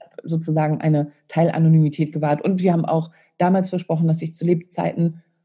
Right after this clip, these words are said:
ähm, keine aktuellen Fotos von den beiden veröffentliche. Und das haben wir so besprochen und das habe ich mit denen geklärt und deswegen war das in Ordnung. Und ich habe nur gutes Feedback bekommen und es hat mir auch tatsächlich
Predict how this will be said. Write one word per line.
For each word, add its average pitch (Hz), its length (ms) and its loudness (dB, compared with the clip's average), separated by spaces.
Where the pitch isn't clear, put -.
ähm, 151 260 0
keine 175 400 2
aktuellen 151 340 -4
Fotos 147 320 -4
von 135 140 -6
den 139 140 -6
beiden 139 460 -4
veröffentliche. - 560 -6
Und 165 100 -2
das 190 120 -2
haben 254 120 6
wir 226 100 4
so 196 100 2
besprochen 233 460 0
und 196 80 2
das 185 160 -2
habe 175 300 -4
ich 170 140 -10
mit 170 140 -2
denen 170 220 2
geklärt 214 400 0
und 170 80 2
deswegen 165 320 0
war 156 100 2
das 160 160 -2
in - 100 -12
Ordnung. 240 500 4
Und 180 80 -2
ich - 80 -2
habe 202 160 0
nur 220 160 8
gutes 214 260 0
Feedback 208 340 0
bekommen 196 300 0
und 175 100 2
es 160 80 -4
hat 175 140 -4
mir 185 160 0
auch 165 240 -2
tatsächlich 170 800 -2